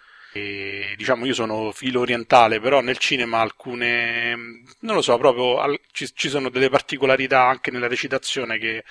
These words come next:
non è che gradisco molto, però quella è una questione di gusti personali, insomma.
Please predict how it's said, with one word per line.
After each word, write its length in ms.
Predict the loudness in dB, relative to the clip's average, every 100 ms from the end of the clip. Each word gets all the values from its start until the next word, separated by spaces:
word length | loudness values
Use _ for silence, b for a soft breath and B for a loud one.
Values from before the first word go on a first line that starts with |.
| B B B
non 200 | -6 -4
è 60 |
che 120 | -4
gradisco 440 | -6 -6 -8 -12 -16
molto, 340 | -18 -18 -14 -10
però 140 | -8
quella 240 | -8 -8 -8
è 40 | -8
una 300 | -14 -16 -14
questione 340 | -12 -12 -12
di 60 | -14
gusti 280 | -16 -16 -16
personali, 500 | -14 -14 -12 -14 -14
insomma. 260 | -18 -18